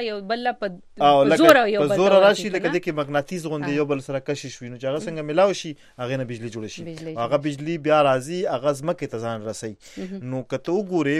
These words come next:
Speaker 2: په دغه ټو بلډینګونو یا په کورونو باندې ورته یو
Speaker 1: ستن
Speaker 2: دن-،
Speaker 1: لګولي،
Speaker 2: آه.
Speaker 1: یا؟
Speaker 2: هغې مطلب دا وي چې کله دما-، لکه دی خو به راځي چې کم لومړی اوچت شی ویني، هغې باندې به لګي.
Speaker 1: مهم.
Speaker 2: نو که ته کور نه بره یو ستن ولګوې، نو اول به تا کور ته که را روانه ده،
Speaker 1: مهم.
Speaker 2: نو اول به په استنه باندې ورځي.
Speaker 1: مهم.
Speaker 2: نو هغې نه بیا خلکو لاندې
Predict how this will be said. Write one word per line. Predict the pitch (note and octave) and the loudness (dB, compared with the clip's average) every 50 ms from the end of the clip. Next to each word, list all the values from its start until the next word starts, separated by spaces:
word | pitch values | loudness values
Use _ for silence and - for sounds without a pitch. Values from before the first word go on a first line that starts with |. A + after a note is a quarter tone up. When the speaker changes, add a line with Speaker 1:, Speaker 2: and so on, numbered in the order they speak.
| D3+ - | -2 -4
Speaker 2:
په | C#3 B2+ C3 | -4 -2 -2
دغه | B2+ D3 | -2 -2
ټو | E3 E3+ D#3+ C#3+ | -2 -4 -4 -4
بلډینګونو | D3 C#3 C3+ C#3 C3+ C3+ C#3 D3+ D3+ D3+ D3 | -6 -6 -6 -6 -8 -6 -8 -8 -6 -4 -4
یا | C#3+ C3+ | -4 -4
په | - C3+ - | -6 -8 -12
کورونو | - C#3 D3 D3+ D#3 D3 | -10 -8 -8 -6 -6 -4
باندې | C#3 C#3 C#3 C3+ C3 C#3 C3 | -2 -2 -2 -2 -4 -4 -4
ورته | B2+ B2 - - B2+ B2 | -4 -6 -4 -6 -6 -6
یو | B2 A#2+ A#2+ - - - - | -6 -6 -8 -10 -16 -20 -18
Speaker 1:
ستن | - A3 A3 | -10 -2 0
Speaker 2:
دن-، | A#3 A3 G#3 F#3+ | 0 0 0 -2
Speaker 1:
لګولي، | F#3 F3 E3+ E3+ E3+ B2 B2 | -2 -2 -2 -2 -2 0 0
Speaker 2:
آه. | - F#3 G3 | 0 0 -2
Speaker 1:
یا؟ | A3+ C4 - - - | -6 -6 -10 -8 -2
Speaker 2:
هغې | - C3+ C#3 E3+ F3+ F#3+ | 0 0 2 2 2 2
مطلب | F3+ E3+ F#3 F3 | 2 0 0 0
دا | F#3+ | 2
وي | G3+ G3 | 0 0
چې | F#3+ - G3 - | 0 -4 -8 -2
کله | F3+ F3 F3 F3+ - - C3 C3+ | 0 2 2 2 0 -6 -12 -8
دما-، | C#3+ D3+ E3+ F3 E3 _ _ - D3+ | -2 0 0 0 -2 _ _ -6 -6
لکه | C#3+ C#3 D3+ | -4 -4 -4
دی | D3 D3+ F3 | -2 -2 -2
خو | E3 E3 | -2 0
به | D#3 D#3+ D#3+ | 0 2 2
راځي | D3+ D#3 F3 F3+ - | 2 0 -2 -8 -10
چې | E3 - | -8 -4
کم | F#3 F3 F3 E3+ E3 D#3 | -4 -4 -2 -4 -6 -6
لومړی | D#3 D3+ D#3 E3 F3+ F3+ | -6 -4 0 2 4 4
اوچت | F3 E3 - F#3 E3+ - - | 4 2 0 -4 -6 -4 -2
شی | F#3 E3 | -2 -2
ویني، | F3 F#3+ F#3+ F3+ E3 | 0 0 2 2 4
هغې | D#3+ E3 D3+ | 4 4 4
باندې | D3+ C#3+ C3+ B2+ | 4 2 2 -2
به | C3 | -2
لګي. | B2 C3 A#2 A#2+ A2+ - _ _ _ - | -4 -4 -4 -6 -12 -12 _ _ _ -14
Speaker 1:
مهم. | - F#3+ F#3+ G#3 G3+ G3 | -12 -12 -10 -10 -10 -8
Speaker 2:
نو | C3+ C3 | -8 -8
که | - G#3+ | -8 -6
ته | - F3 | -6 -6
کور | - - F#3 F#3 F3 | -2 0 0 0 2
نه | F3 E3+ | 0 2
بره | D#3+ F3+ F3+ | 4 4 6
یو | F3 D#3+ D#3 | 6 4 2
ستن | D3 - G3 F#3+ | 0 -2 -4 -4
ولګوې، | G3 F#3+ F#3 F3+ D#3+ E3 D3 | -2 2 2 2 2 2 2
نو | C#3+ | 2
اول | D3 D#3 D3+ | 2 2 2
به | D3+ D#3 D3 - _ _ _ - | 0 -4 -6 -8 _ _ _ 0
تا | D#3 D3+ | 0 0
کور | D3 - - G3 | 0 2 0 0
ته | F#3 - E3+ | 2 0 0
که | D3 D3+ | 2 4
را | D3 C#3+ | 4 4
روانه | D3 D3 E3 F#3+ F#3+ E3+ C3+ | 6 6 6 6 6 4 4
ده، | C3+ D#3 D#3+ _ - G#3 | 0 0 -2 _ -12 -10
Speaker 1:
مهم. | G3+ F#3+ | -8 -4
Speaker 2:
نو | E3+ C3+ | 2 4
اول | C#3+ D#3+ | 4 6
به | D#3+ D#3 | 4 4
په | C3+ C#3 C3 A#2+ | 4 4 2 2
استنه | - - D#3+ D3 | 2 0 0 0
باندې | C3 A#2+ A2+ A2 A2 G#2+ | 0 -2 -4 -4 -6 -6
ورځي. | G#2+ G#2 G2 G#2+ G#2 - _ - | -8 -8 -8 -10 -14 -14 _ -12
Speaker 1:
مهم. | F#3 F3+ E3+ D#3+ | -10 -10 -8 -6
Speaker 2:
نو | B2 B2 | -4 -2
هغې | C3 D3+ F3 | 0 0 0
نه | E3+ | 2
بیا | D#3 D#3+ | 2 2
خلکو | D3+ - E3+ D#3+ D#3 | 2 2 0 0 0
لاندې | D#3 E3 E3 D#3+ D#3 | 0 0 0 0 -2